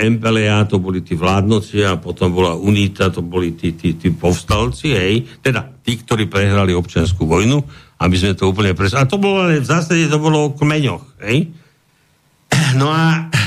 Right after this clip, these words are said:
teraz sa začali hádať.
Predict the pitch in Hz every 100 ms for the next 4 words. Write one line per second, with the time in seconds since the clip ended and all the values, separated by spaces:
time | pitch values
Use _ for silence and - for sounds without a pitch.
0 | - - _ _ _ _ _ _ _ -
1 | - - _ _ _ _ _ _ _ _
2 | _ _ 131 131 147 135 135 160 160 156
3 | 190 143 90 - - -